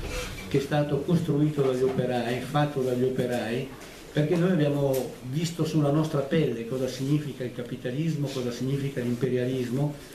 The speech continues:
Abbiamo centinaia di nostri compagni di lavoro che sono morti per amianto, e quindi quando si parla contro l'imperialismo, contro il capitalismo, per un sistema socialista,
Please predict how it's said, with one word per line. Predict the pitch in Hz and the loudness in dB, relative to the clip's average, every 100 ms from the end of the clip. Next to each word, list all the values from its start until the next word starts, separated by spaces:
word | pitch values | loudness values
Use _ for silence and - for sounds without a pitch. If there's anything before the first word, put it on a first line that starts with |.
| - | -10
Abbiamo | 139 143 160 147 | 0 2 4 2
centinaia | - 165 160 160 165 147 | 2 0 4 4 4 4
di | 135 | 2
nostri | 135 147 139 123 | 2 0 0 0
compagni | 131 123 147 139 | 0 2 2 2
di | 131 | 0
lavoro | 127 127 139 123 | 2 4 4 4
che | 117 | 0
sono | 123 120 | -2 0
morti | 120 139 143 123 | 2 2 0 -2
per | 101 117 | -2 -2
amianto, | 117 120 110 104 120 135 151 - 196 - - | 0 0 0 -2 -2 -4 -2 -2 -2 -2 -6
e | 139 | -4
quindi | 190 185 143 | 2 4 4
quando | 139 170 165 | 2 2 2
si | 147 131 | 2 0
parla | - 147 135 123 113 104 101 - - - - - - - | 0 0 0 0 0 -2 -4 -10 -14 -14 -14 -14 -14 0
contro | 160 175 147 147 139 | 2 4 4 4 4
l'imperialismo, | 139 - 139 135 143 127 113 107 | 2 2 2 4 2 0 -2 0
contro | 151 151 151 | 2 2 2
il | 131 | 2
capitalismo, | 135 135 - 131 131 117 107 107 98 - - - - | 0 -2 0 2 2 2 2 0 -2 -4 -12 -10 -2
per | 170 | 2
un | 165 | 2
sistema | 147 139 - 165 170 147 | 0 -6 -8 -6 -2 -2
socialista, | 151 - 143 156 151 - 120 | 0 2 4 4 4 0 -6